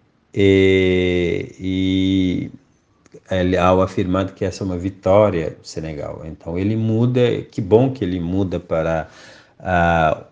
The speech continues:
um tom mais conciliador, mais democrático, tá?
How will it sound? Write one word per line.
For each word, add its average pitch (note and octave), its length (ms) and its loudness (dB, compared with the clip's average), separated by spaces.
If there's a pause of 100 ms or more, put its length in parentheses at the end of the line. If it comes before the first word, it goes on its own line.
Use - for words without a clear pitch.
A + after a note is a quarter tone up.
(100)
um G2 160 -2
tom F2 300 -2
mais F2 380 -4
conciliador, E2+ 1040 -2
mais D#2+ 260 -6
democrático, G#2+ 1400 0 (480)
tá? F#2+ 460 -2